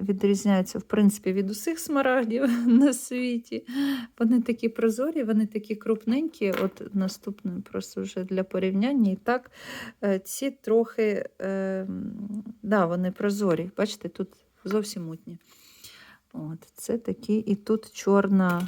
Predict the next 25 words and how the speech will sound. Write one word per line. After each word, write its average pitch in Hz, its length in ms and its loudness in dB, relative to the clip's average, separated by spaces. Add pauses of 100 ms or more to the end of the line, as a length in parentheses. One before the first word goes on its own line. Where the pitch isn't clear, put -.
що - 200 -12
у - 20 -4
нас, 175 200 -6
що - 200 -6
зазначено 190 720 0
чи - 160 -6
не 180 120 0
зазначено? 190 1000 0
Ага. 175 380 0 (1080)
Бразильські 196 1000 4
смарагди 170 840 4
два 180 460 4
А 175 360 2 (260)
та 175 140 2
чорною 220 580 6
шрі-ланкс-, 190 1200 0
шріна-, 190 520 0 (100)
шрі-ланкською 196 880 -4
шпінелю, 190 640 -2
да. 190 260 -8 (2250)
Е, 185 240 -2
вони 190 220 0
красиві, 254 560 -6
вони 175 280 -4
крупненькі. 190 960 -2